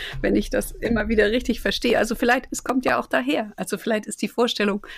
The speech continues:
mit diesen ohne Schulden, das glaube ich, ist gar nicht so. Also ich würde auch zu jeder Software sagen, die hat Schulden und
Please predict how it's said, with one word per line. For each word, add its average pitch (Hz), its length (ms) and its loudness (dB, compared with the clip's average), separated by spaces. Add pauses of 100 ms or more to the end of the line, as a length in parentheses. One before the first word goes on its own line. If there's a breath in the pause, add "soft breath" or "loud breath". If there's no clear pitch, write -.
(140 loud breath)
mit 220 160 2
diesen 214 320 4
ohne 277 320 6
Schulden, 262 640 4 (400 loud breath)
das - 220 -8
glaube 269 260 0
ich, - 120 -2
ist - 140 -8
gar - 160 0
nicht 175 220 2
so. 156 240 -2 (260)
Also 175 320 -2
ich - 220 -2
würde 196 200 0
auch - 120 -4
zu - 120 -2
jeder 190 300 0
Software 180 380 -4
sagen, 175 340 0 (400 soft breath)
die 180 120 -2
hat 180 140 -2
Schulden 180 420 2
und - 280 0